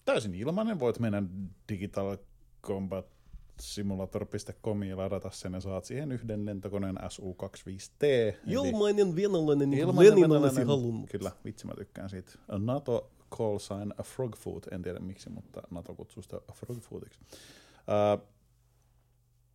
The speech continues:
Speaker 1: niin, pointti on se, että
Speaker 2: Mm.
Speaker 1: sulla on yksi kartta, joka
Speaker 2: Mm.
Speaker 1: on, ö, osa mielestäni Georgian ja Venäjän rajalta, muistaakseni.
Speaker 2: Mm.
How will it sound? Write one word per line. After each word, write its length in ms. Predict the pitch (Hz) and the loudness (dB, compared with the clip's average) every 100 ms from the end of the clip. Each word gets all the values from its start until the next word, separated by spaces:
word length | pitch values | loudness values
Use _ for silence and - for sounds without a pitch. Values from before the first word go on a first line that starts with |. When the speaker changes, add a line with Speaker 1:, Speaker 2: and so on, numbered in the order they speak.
| _ - _ | _ -16 _
Speaker 1:
niin, 340 | 196 277 101 78 - _ | -4 -2 -2 -4 -14 _
pointti 380 | 160 190 - 104 | -2 -2 -2 -4
on 100 | 107 | 0
se, 60 | |
että 120 | 151 | 0
Speaker 2:
Mm. 60 | 311 | 2
Speaker 1:
sulla 120 | 110 | 2
on 80 | 107 | 0
yksi 180 | 170 - | -4 -2
kartta, 360 | 123 135 - - - _ - | -2 -2 -6 -6 -10 _ -4
joka 260 | 101 117 | 0 2
Speaker 2:
Mm. 60 | 92 | 0
Speaker 1:
on, 280 | 92 92 - _ _ _ | -2 -4 -8 _ _ _
ö, 340 | 90 87 85 - | -8 -6 -8 -6
osa 380 | - 98 95 90 - - - _ _ _ _ - - - - - - - | -2 -2 0 -2 -4 -20 -20 _ _ _ _ -20 -20 -20 -20 -20 -18 -12
mielestäni 460 | 95 92 - 92 | -8 -8 -8 -8
Georgian 760 | 87 95 92 87 82 82 82 82 | -4 -2 -2 -4 -10 -10 -10 -10
ja 280 | 82 82 80 - _ _ _ _ _ _ 92 90 | -10 -10 -12 -16 _ _ _ _ _ _ -16 -10
Venäjän 580 | 87 92 104 113 117 131 139 139 143 147 147 151 151 165 | -8 -6 -6 -6 -6 -8 -8 -10 -12 -12 -12 -10 -12 -12
rajalta, 540 | 160 165 170 170 208 - _ _ _ _ _ _ _ _ _ _ | -10 -10 -10 -10 -12 -16 _ _ _ _ _ _ _ _ _ _
muistaakseni. 520 | - - - - 160 165 | -16 -16 -20 -16 -16 -16
Speaker 2:
Mm. 420 | - 131 117 | -8 -6 -4